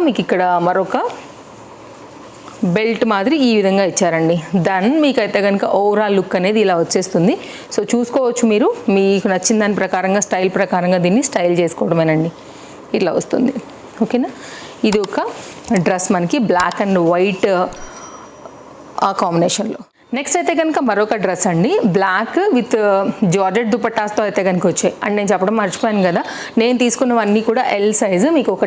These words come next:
ట్యాగ్ అయితే ఎగ్జాంపుల్గా చూపిస్తానండి, అన్నీ కూడా ఎల్ సైజే. So ఇది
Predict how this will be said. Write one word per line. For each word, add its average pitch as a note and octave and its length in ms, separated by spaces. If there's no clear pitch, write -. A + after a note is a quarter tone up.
ట్యాగ్ F#3 300
అయితే G#3+ 220
ఎగ్జాంపుల్గా G3+ 520
చూపిస్తానండి, F#3 640
అన్నీ G#3+ 320
కూడా C4+ 240
ఎల్ F#3 200
సైజే. F3+ 300
So G3+ 60
ఇది G3+ 180